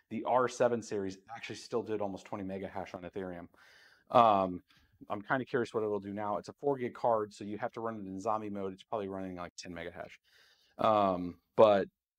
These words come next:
you, you got, you can run four gig cards on Ethereum if you use L O L Miner for the A M D cards. If you use a setting within L O L Miner, which extends the life of it, but they take a hash drop. So cards that were running about twenty-eight mega hash actually run about twenty-two mega hash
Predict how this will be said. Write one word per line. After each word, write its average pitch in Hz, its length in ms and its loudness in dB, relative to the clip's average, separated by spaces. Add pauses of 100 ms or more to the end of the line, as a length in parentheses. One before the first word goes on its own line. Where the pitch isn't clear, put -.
(160)
you, 113 180 -4
you 123 160 2
got, 139 220 6
you 123 120 -4
can 135 140 -2
run 165 500 4 (140)
four 143 280 0
gig 131 160 -8
cards 117 340 0
on 127 220 -2
Ethereum 113 540 -4
if 107 180 -10
you 107 60 -12
use 107 240 -8
L 113 140 -2
O 113 120 2
L 113 140 0
Miner 104 500 -6
for 110 100 -10
the 101 160 -4
A 107 140 -6
M 104 80 -10
D 104 120 -10
cards. 90 460 -6 (400)
If 101 180 -4
you 104 60 -12
use 104 460 -8
a 98 160 -6
setting 131 600 0
within 117 300 -4
L 104 240 2
O 104 140 2
L 131 160 6
Miner, 117 420 -2 (320)
which 107 160 -8
extends 143 800 2
the 123 120 2
life 113 320 2
of 107 140 -4
it, 104 160 -2
but 104 220 -6
they 101 100 -2
take 117 320 -8
a 117 60 -2 (120)
hash 107 300 -4
drop. - 280 -8
So 95 180 -6
cards 107 260 -6
that 87 100 -8
were 101 100 -8
running 104 360 -6
about 98 160 -6
twenty-eight 101 380 -6
mega 110 200 -2
hash 107 240 -2
actually 101 220 -8
run 95 160 -6
about 92 220 -14
twenty-two 98 640 -12
mega 90 280 -6
hash 85 380 -10